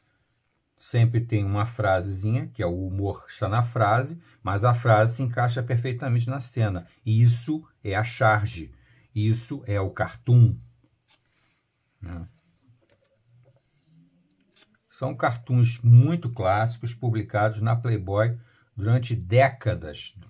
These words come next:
pelo menos umas três décadas,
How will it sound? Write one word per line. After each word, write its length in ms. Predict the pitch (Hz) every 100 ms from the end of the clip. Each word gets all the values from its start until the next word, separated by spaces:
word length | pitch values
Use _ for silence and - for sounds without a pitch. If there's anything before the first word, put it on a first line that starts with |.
| _ _ _ -
pelo 260 | 120 123
menos 240 | 104 127 120
umas 280 | 113 -
três 340 | - 123 139 98
décadas, 680 | 101 113 117 90 82 80